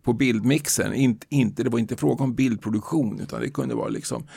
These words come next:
ett band med bandet som lirade, ett band med något annat och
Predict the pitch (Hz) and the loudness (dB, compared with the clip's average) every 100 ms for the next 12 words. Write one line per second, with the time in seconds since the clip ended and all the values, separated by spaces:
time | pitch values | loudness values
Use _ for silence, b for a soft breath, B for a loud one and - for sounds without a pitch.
0 | B B - - - - 55 55 55 57 | B B -6 -6 -6 -8 -8 -6 -6 -4
1 | 62 - 57 - - 55 - - - - | -4 -6 -8 -8 -8 -8 -8 -8 -8 -8
2 | - - 110 113 107 110 113 104 110 - | -10 -10 -10 -8 -8 -8 -8 -8 -8 -10
3 | - 120 | -2 -2